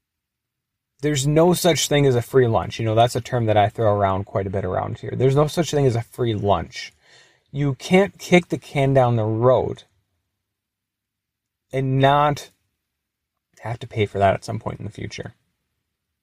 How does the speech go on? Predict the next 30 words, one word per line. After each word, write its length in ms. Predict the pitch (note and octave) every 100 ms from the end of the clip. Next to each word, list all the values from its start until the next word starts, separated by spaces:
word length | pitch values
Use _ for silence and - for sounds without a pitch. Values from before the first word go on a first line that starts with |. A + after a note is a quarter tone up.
| _ _ _ _
Again, 320 | C3+ B2+ G#2
both 260 | A#2 B2+ B2+
in 60 | A2+
a 120 | G#2+
literal 380 | B2 B2+ A#2+ A2+
and 160 | A2
non-literal 640 | G#2+ G#2 G2+ G2 F2+ F2
sense. 560 | - - F#2+ - - - _ _ _ _ _ _ _ _ _ _ _ _ _ _ _ _ _ _
So 120 | -
you 120 | E3
think 180 | F3 A3+
the 80 | G3+
two 120 | A3
thousand 280 | A#3+ A3+ G3
tens 280 | G#3+ A#3 G3
were 120 | F#3+
bad 500 | D3 F3 D3 F#2 F#2+ - _ _ _ _ _ _ _ _ _ _
in 160 | - D#3
terms 320 | - E3 D#3+
of 120 | C#3+
the 80 | C3
increasing 480 | C3 A#2+ D3 C3+ C3+
polarization 1040 | - B2+ A#2+ G#2+ G#2 G#2+ G#2 G#2+ C#3 D#3 - _ _ _ _
in 100 | C3+
society, 680 | B2 A2+ - F#2 F#2+ G2 C3+ - _ _ _ _ _ _ _ _ - -
in 100 | C3
terms 220 | C3 A#2+
of 80 | A2+
a 80 |
lackluster 1000 | G2+ G2+ G#2 A#2+ - B2 A#2 - A#2 G#2+